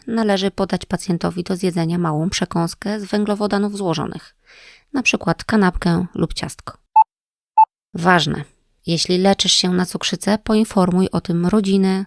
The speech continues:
współpracowników i znajomych w zakresie, jaki ci odpowiada. Poinformuj ich, że na wypadek hipoglikemii masz przy sobie lub w lotówce glukagon. Niech rzucą okiem na ulotkę i zapoznają się ze sposobem podania,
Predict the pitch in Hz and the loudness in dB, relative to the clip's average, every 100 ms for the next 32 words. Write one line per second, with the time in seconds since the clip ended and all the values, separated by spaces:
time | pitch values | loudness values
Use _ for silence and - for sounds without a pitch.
0 | _ - - 208 - 180 170 170 160 156 | _ -12 -2 0 0 -2 -4 -4 -4 -4
1 | - - 175 190 185 170 147 160 - _ | -6 -6 -4 -2 -2 -2 -2 -6 -8 _
2 | _ _ _ - - 151 - 156 147 170 | _ _ _ -8 -4 -2 0 -2 -2 -4
3 | 196 196 247 233 202 - - _ _ _ | -2 -2 -2 0 0 -2 -12 _ _ _
4 | - - _ - 214 214 220 220 220 214 | -20 -20 _ 2 2 4 4 6 4 4
5 | 220 214 202 190 208 220 190 180 - 190 | 2 4 2 2 2 2 0 0 -2 0
6 | 175 160 - 160 175 208 247 - - 196 | 0 -2 -2 -2 0 -2 -2 -2 0 0
7 | 175 160 170 180 185 180 170 139 - 165 | 0 0 0 -2 -2 -2 -2 -6 -6 -8
8 | 160 185 180 147 - 170 - _ _ _ | -4 -2 0 0 -4 -10 -14 _ _ _
9 | _ _ - 294 240 214 - 185 175 151 | _ _ -4 2 2 2 2 2 2 -2
10 | 160 156 151 180 - - 185 185 - 175 | -4 -2 0 0 -2 0 0 0 -4 -4
11 | - 190 185 185 185 196 170 - 175 170 | -2 -2 -2 -2 -4 -6 -10 -8 -8 -6
12 | 165 151 156 135 147 180 | -6 -6 -4 -4 -4 -6